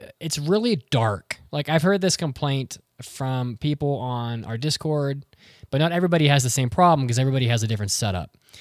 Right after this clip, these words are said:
And it seems like if you have, like, ooh, a curved four K, you know, like, the newest thing, like, the visuals are, are perfect. Like, they'll melt your eyeballs off 'cause the graphics are really great.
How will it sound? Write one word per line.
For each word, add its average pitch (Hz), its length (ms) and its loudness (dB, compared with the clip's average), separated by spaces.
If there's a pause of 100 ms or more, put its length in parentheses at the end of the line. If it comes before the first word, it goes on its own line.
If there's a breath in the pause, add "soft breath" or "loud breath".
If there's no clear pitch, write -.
(260 loud breath)
And 139 80 2
it 135 60 2
seems 202 360 4
like 135 260 2
if 123 100 -8
you 143 80 4
have, 160 280 6
like, 131 300 0
ooh, 202 140 6
a 147 60 0
curved 185 400 0
four 185 260 0
K, 160 600 2
you 160 100 0
know, 143 180 2
like, 127 240 -2
the 139 80 0
newest 156 380 2
thing, 143 360 0
like, 120 200 -4
the 127 100 0
visuals 131 560 2
are, 107 240 -2
are 107 140 -6
perfect. - 500 -8 (120)
Like, 123 120 -4
they'll 135 100 2
melt 135 260 2
your 110 100 0
eyeballs 98 380 -2
off 73 360 -10
'cause 123 120 -6
the 131 60 -6
graphics 127 420 -2
are 101 80 -2
really 95 200 -4
great. 90 260 -6